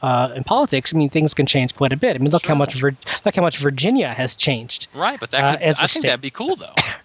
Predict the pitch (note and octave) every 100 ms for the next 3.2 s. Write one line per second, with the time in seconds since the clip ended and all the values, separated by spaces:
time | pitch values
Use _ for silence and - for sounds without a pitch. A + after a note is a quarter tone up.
0 | _ _ E4 - A3+ - G#3+ C#4+ G#2 -
1 | - - - E3 E3 E3+ D#3 - G3+ D#3
2 | D3 F#3 F#3+ C#3+ D3 D3+ D3+ E3+ - D#3+
3 | D3 D#3